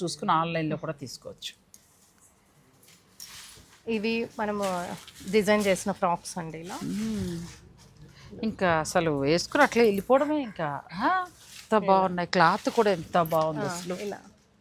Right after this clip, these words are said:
Speaker 2: ఇది వచ్చేసి మనకు సాటిన్ క్రేప్ వస్తుంది కింద.
Speaker 1: మ్మ్.
Speaker 2: ఇది గ్లాస్ టిష్యూ పైన ఇలా.
Speaker 1: పైన వర్క్ తోటి ఉన్న గ్లాస్ టిష్యూ ఇచ్చారు, కిందంతా సాటిన్ క్రేప్. ఫ్యాబ్రిక్ కూడా ఎంత బాగుందో. ఎంత వరకు ఉండొచ్చు ఇది?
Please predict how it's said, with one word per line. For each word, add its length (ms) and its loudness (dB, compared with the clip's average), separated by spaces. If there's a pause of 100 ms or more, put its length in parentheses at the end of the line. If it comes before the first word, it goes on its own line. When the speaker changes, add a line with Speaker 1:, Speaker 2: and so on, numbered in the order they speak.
(280)
Speaker 2:
ఇది 120 -4
వచ్చేసి 340 -8
మనకు 260 0
సాటిన్ 460 0
క్రేప్ 280 -2
వస్తుంది 320 -8
కింద. 220 -6
Speaker 1:
మ్మ్. 380 -2
Speaker 2:
ఇది 200 -4
గ్లాస్ 400 2
టిష్యూ 280 -4
పైన 460 -12
ఇలా. 140 -4
Speaker 1:
పైన 440 6
వర్క్ 240 4 (120)
తోటి 220 8
ఉన్న 140 4
గ్లాస్ 420 8
టిష్యూ 280 0
ఇచ్చారు, 520 6 (460)
కిందంతా 420 4
సాటిన్ 520 6
క్రేప్. 460 2
ఫ్యాబ్రిక్ 460 6
కూడా 140 2
ఎంత 180 -2
బాగుందో. 320 -6 (340)
ఎంత 200 2
వరకు 280 8
ఉండొచ్చు 400 0
ఇది? 160 -4